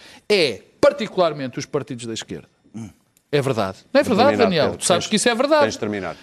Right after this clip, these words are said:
Speaker 1: Que
Speaker 3: Sim.
Speaker 1: particularmente se recusam a olhar para esse fenómeno. E eu posso, podia ir à privatização, ao plafonamento,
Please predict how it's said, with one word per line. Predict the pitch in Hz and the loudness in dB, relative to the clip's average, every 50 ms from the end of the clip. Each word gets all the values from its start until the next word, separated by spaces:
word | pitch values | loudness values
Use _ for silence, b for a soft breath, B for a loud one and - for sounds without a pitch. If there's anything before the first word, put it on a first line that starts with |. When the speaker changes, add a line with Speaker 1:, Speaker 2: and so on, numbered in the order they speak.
| b b b b - | b b b b 0
Speaker 1:
Que | - 330 330 | 4 4 4
Speaker 3:
Sim. | 285 | 4
Speaker 1:
particularmente | - - 339 339 - 302 - - 254 233 214 226 247 220 - | 4 0 2 2 2 0 2 2 2 2 2 0 -2 -2 -2
se | - - 359 | 2 4 4
recusam | 320 277 285 294 - - - 359 392 381 302 262 294 269 254 | 4 4 4 0 0 2 6 6 8 8 6 6 4 4 6
a | 240 | 6
olhar | 220 208 196 175 156 139 123 120 123 135 151 - | 6 6 4 4 4 4 2 2 0 -2 -4 -2
para | - 262 277 | 0 2 4
esse | 302 302 285 - | 4 2 2 0
fenómeno. | - - 320 320 311 294 269 247 240 247 240 - B B B B B | -2 0 2 4 4 4 4 2 2 0 0 -2 B B B B B
E | 262 277 311 269 202 - - 233 | 4 4 4 4 2 -2 0 2
eu | 247 262 269 | 4 4 2
posso, | 262 - 302 294 302 - - - | 2 2 4 4 4 2 -4 -6
podia | - - 220 233 240 | -6 -2 0 2 4
ir | 240 262 269 | 4 6 6
à | 277 277 | 4 4
privatização, | 277 - 247 208 220 214 - 196 175 151 143 - - - 165 202 233 233 214 | 2 0 0 2 2 2 2 0 -2 -2 0 0 2 2 4 4 4 4 2
ao | 196 180 | 2 2
plafonamento, | 170 - 170 185 165 - - 175 165 151 135 143 175 220 226 220 - | 2 2 2 0 0 0 -2 -6 -6 -4 0 0 2 2 0 -2 -4